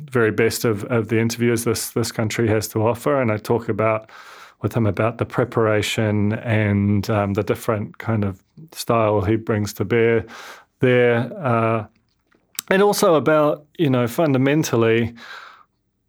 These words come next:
it is a bit odd that our, um, one of our best interviewers, uh, you know, on a, on a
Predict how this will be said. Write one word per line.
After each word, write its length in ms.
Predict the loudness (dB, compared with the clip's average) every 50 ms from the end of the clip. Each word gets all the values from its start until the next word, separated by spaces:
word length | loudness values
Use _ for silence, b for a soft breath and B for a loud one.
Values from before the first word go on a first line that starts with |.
| _ 0
it 120 | 2 2 4
is 160 | 2 2 2
a 60 | 0
bit 340 | 0 2 0 0 0 -4 -6 0
odd 460 | 2 4 4 4 4 2 0 -2 -2
that 200 | 0 0 2 2
our, 540 | 2 2 2 2 2 2 2 2 2 2 2
um, 760 | 2 0 0 0 -2 -2 -2 -4 -4 -8 -12 -14 -16 -16 -8 -2
one 180 | 0 0 2
of 60 | 2
our 100 | 2 2
best 260 | 2 0 -2 0 0 0
interviewers, 880 | 0 0 0 0 0 0 0 2 2 2 4 4 2 2 0 0 -2 -2
uh, 140 | -2 -2 -2 -4 -6
you 80 | -6 -4
know, 280 | -4 -4 -4 -6 -8 -10 _ _ _ _ _ -20 -20 -16 -6
on 180 | -2 0 2 2
a, 40 | 2
on 300 | 2 0 0 0 0 0
a 140 | 0 0